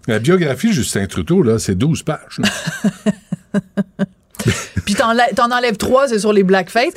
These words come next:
Speaker 1: Ouais,
Speaker 2: Bon,
Speaker 1: puis
Speaker 2: en tout
Speaker 1: t'as,
Speaker 2: cas
Speaker 1: t'as deux pages de, de photos de lui-même.
Speaker 2: Oui.
Speaker 1: T'sais,
Speaker 2: Et
Speaker 1: euh,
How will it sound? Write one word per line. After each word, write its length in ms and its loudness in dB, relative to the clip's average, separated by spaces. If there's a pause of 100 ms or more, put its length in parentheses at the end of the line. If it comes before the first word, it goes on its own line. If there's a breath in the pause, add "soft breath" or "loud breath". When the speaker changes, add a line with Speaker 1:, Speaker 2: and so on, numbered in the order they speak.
(120)
Speaker 1:
Ouais, 100 4
Speaker 2:
Bon, 80 0
Speaker 1:
puis 220 0
Speaker 2:
en 60 0
tout 60 4
Speaker 1:
t'as, 120 2
Speaker 2:
cas 80 -6
Speaker 1:
t'as 180 0
deux 220 2
pages 340 2
de, 160 2
de 160 2
photos 380 0
de 60 0
lui-même. 360 0 (200 loud breath)
Speaker 2:
Oui. 160 4 (100)
Speaker 1:
T'sais, 240 2
Speaker 2:
Et 60 2
Speaker 1:
euh, 140 -2